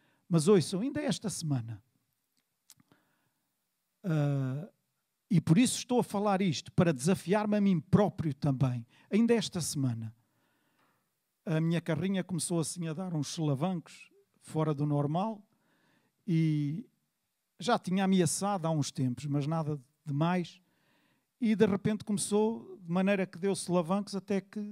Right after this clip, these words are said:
deixou de andar. E, epá, não anda, acelera-se, e isto não anda, é complicado. Desliguei o motor, voltei a pô-lo a trabalhar e lá começou a andar.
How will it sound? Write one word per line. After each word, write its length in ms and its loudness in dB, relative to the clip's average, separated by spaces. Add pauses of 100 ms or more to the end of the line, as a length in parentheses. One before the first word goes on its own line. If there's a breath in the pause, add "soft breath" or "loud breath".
(140)
deixou 360 -4
de 80 0
andar. 360 -2 (1200)
E, 560 -4
epá, 300 -8
não 260 0
anda, 300 0
acelera-se, 720 -2
e 100 -6
isto 220 -6
não 160 0
anda, 400 -6
é 80 -2
complicado. 680 -4 (520)
Desliguei 360 -8
o 40 -6
motor, 380 -2
voltei 340 -4
a 40 -2
pô-lo 240 -2
a 40 -2
trabalhar 580 -4 (600)
e 100 8
lá 140 4
começou 420 -2
a 60 2
andar. 340 -4